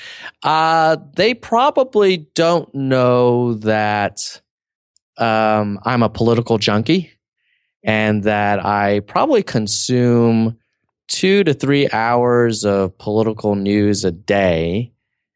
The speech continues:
And, uh, I've been watch-, I watch two or three Sunday news shows every, every Sunday.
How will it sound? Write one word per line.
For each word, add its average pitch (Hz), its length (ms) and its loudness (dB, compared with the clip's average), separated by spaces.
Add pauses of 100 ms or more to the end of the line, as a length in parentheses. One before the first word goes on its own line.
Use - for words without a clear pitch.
(160)
And, 104 560 0
uh, 98 560 0
I've 98 240 -2
been 104 180 0
watch-, 107 480 -2
I 104 140 0
watch 113 400 -2
two 139 180 -2
or 117 140 2
three 113 260 -2
Sunday 107 680 -2
news 104 280 0
shows 98 640 2
every, 98 680 0
every 101 240 2
Sunday. 92 720 2